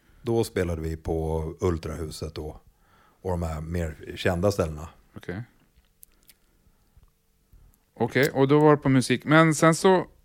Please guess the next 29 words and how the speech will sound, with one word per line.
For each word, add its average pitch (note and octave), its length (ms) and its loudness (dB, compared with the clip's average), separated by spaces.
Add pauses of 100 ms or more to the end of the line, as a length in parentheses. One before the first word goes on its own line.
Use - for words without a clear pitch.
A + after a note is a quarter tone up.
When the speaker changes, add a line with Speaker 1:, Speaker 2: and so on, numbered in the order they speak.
(340)
Speaker 2:
från D#3+ 560 2 (440)
musiker D3 680 2
där G#2+ 180 2
då, A2 120 2
så, A2+ 460 0 (1400)
så A2 1300 2
blev B2 200 -2
det B2 60 0
ju B2 60 2
sen A#2+ 240 0
studioarbete B2+ 1300 2 (880)
mer A2 160 2
och G#2 80 2
mer G2 180 -2
för - 120 -14
dig. F#2 260 -4
Hur C3 220 0
kom B2+ 260 -4
du B2 80 -2
in B2 100 -4
på C3+ 120 -6
det? C#3+ 200 -6 (680)
Speaker 1:
<clears throat> - 140 -2 (840)
Ja, A#2+ 260 8
men C#3 100 2
det C3+ 80 4
var B2+ 200 6
så A2+ 400 2 (1400)
att G#2 460 -2